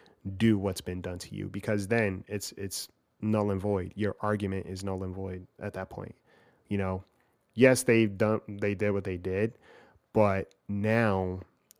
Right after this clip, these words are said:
you're just kinda giving them fuel to come back at you. That's where I stop. You know, I don't like continuing energy in that, in that space. Um, there are people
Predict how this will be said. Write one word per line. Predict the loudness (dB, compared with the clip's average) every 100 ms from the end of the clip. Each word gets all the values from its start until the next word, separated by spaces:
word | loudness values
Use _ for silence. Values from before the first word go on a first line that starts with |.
| -10
you're | 0 0
just | 0 -4
kinda | -2 -2
giving | 0 0 0
them | -2 -4
fuel | -6 -6 -6
to |
come | -8 -6
back | -8 -8
at | -8 -8 -10
you. | -16 -20 _ _
That's | 4 6 8
where | 8
I | 6
stop. | 2 0 -2 -4 -10 -20 -20 -20 -20 _
You | 0
know, | 2 2 4
I | 4
don't | 6 6 6 4
like | 0 0
continuing | -6 -4 -2 -2 -2 -6 -10 -14 _ -2
energy | 0 0 -4 -8 -8
in | -8
that, | -6 -6 -8
in | -8
that | -8 -4
space. | -4 -4 -6 -8 -8 -8 -8
Um, | -4 -2 -2 -6 -8 -14 -18 -20 -8
there | 2 4 4
are | 6 4 4 2 0 -4
people | -4 -4 0 0 2 -2 -6